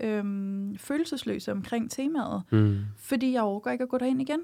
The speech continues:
Speaker 1: for det har været så drønhårdt alle de andre gange, vi gik derind, og vi løste ikke noget, og vi gik
Speaker 2: Mm-mm.
Speaker 1: derfra, begge to frustrerede og uforløste og alt muligt andet, ikke?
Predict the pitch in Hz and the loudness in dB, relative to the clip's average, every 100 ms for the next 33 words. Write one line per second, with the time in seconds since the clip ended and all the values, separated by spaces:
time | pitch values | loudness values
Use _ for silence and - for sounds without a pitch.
0 | - 233 233 233 254 - 285 277 254 254 | -2 0 2 0 -2 -2 -4 0 4 4
1 | 240 262 262 254 262 240 294 262 233 214 | 4 2 2 0 0 0 0 0 2 0
2 | 196 208 196 214 208 226 247 339 - 240 | -2 -2 -2 -4 0 2 4 2 0 0
3 | 208 202 208 214 214 247 - 294 285 - | 0 0 0 2 4 4 2 2 2 2
4 | 262 320 269 - 220 - 247 254 247 - | -2 0 -4 -4 -6 -2 0 0 0 0
5 | 240 254 277 240 214 220 196 - 247 233 | 0 0 0 0 -2 -4 -4 0 0 0
6 | 196 220 285 | 0 0 0